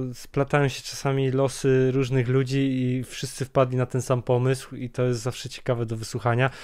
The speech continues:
Szczególnie w waszej sytuacji, no bo ja robię coś sam, nie? Jak ja wpadnę na pomysł, a będę nagrywał YouTube, no to mogę po prostu wziąć kamerę i nagrywać, a tutaj są ludzie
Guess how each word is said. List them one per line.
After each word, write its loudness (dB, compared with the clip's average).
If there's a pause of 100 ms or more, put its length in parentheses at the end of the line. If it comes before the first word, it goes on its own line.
(100)
Szczególnie 4
w -4
waszej 2
sytuacji, 2
no 2
bo 4
ja 6
robię 0
coś -6
sam, 2
nie? 0
Jak 2 (420)
ja 6
wpadnę 4
na 4
pomysł, 2
a 6
będę 2
nagrywał 4
YouTube, 2 (100)
no 2
to 4 (320)
mogę 2
po -2
prostu -4
wziąć 4
kamerę 6
i 4
nagrywać, 4
a 2
tutaj 2
są 2
ludzie 4